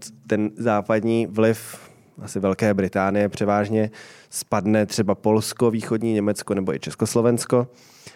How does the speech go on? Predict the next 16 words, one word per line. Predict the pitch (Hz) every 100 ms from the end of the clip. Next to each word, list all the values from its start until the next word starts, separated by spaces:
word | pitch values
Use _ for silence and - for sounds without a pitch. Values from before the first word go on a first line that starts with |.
| - - _
A | - 110 110 107
nahrávalo | 120 131 135 131 131
tomu | 131 131
mimo | 131 120 123
jiný | 123 120
to, | 110
že | 110 117 117
Stalin | 110 - - 98 104 113 120 -
a | 123 -
Churchill | 107 - 117 113 113 - - - -
rozhodně | 107 120 117
nebyli | 113 104 113
žádní | 113 107 120
kamarádi, | 104 98 101 101 107
byli | 95 101 101
to | 107 107 104